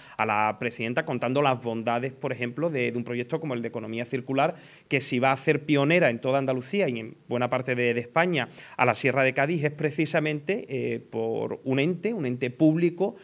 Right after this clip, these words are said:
eh, como es la empresa de, de basuras, que sin él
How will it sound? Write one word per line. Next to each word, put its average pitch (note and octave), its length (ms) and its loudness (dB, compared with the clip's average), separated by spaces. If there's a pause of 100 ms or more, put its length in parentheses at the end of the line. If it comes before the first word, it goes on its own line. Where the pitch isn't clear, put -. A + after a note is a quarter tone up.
(180)
eh, A#2 240 2
como A2+ 180 -8
es A2+ 60 -10
la B2+ 80 0
empresa D3 320 -4
de, A#2+ 240 -4
de A#2 100 -2
basuras, C3 440 -4
que C#3 160 -4
sin C3 240 0
él E3 160 0